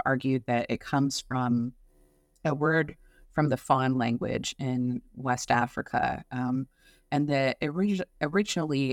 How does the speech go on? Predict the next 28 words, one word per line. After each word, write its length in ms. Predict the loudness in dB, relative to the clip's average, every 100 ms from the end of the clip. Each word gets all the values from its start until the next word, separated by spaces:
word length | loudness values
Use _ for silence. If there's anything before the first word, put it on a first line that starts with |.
| -2
in 300 | -2 -2 -2
that 240 | 0 0
language, 640 | 0 -2 0 0 0 -4 -14 -8
it 380 | -4 -2 -2 -6 _
was 640 | -6 -2 0 -2 -6 -12 -16 _ _ _ -4
pronounced 540 | 0 4 4 2 -2
sort 180 | 0 0
of 100 | 0
similarly, 760 | 0 0 2 2 2 0 -2 -2
perhaps 480 | -2 0 0 0 -2
voodoo, 760 | -2 0 2 2 2 2 -2 -4 _ _ _ -6
um, 560 | -2 2 2 0 -2 -10 _ -16 -2
perhaps 360 | 0 2 0
a 80 | -2
slightly 460 | -2 2 2 2 -2
different 460 | -4 -2 -2 -2 0
intonation, 680 | -2 -2 -2 -2 -2 -2
but 280 | 0 0 -2
that 320 | -2 0 0 -2
the 80 |
word 340 | -2 0 0 0
meant 540 | -2 -2 0 -2 -8 -16 _ _ _ -10
spirit 600 | -2 2 4 6 4 2
or 120 | -2
perhaps 460 | -2 -2 0 -2 -2
something 380 | -2 -2 0 0
like 180 | 0 -2 0
deity. 580 | 0 0 -2 -2 -2